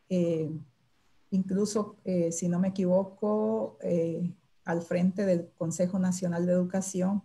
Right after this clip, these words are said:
para, eh, el retorno a la normalidad. Y el rector lo ha dicho también en varias ocasiones, que se están preparando los planes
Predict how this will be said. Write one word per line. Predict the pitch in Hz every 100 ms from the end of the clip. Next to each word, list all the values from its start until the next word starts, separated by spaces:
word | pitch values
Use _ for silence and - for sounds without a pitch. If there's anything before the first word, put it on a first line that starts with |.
| -
para, | 190 208 233 247 - _ _ _ _ _ _ _ -
eh, | 180 175 170 156 -
el | 190 190
retorno | 190 180 208 233 220 208 254 - _ _ _ _ _ _
a | -
la | 175 180
normalidad. | 180 180 180 175 196 240 220 156 - _ _ _ _ _ _
Y | - 202
el | 190
rector | 214 208 202 202
lo | 214
ha | 180
dicho | 180 180 202
también | 202 196 190 180 202 208
en | 180 160
varias | 165 160 160 -
ocasiones, | - 165 - 277 196 175
que | -
se | 170
están | 165 - 175
preparando | 180 185 180 170 175 180 196 190
los | 175 160
planes | - 196 196 196 202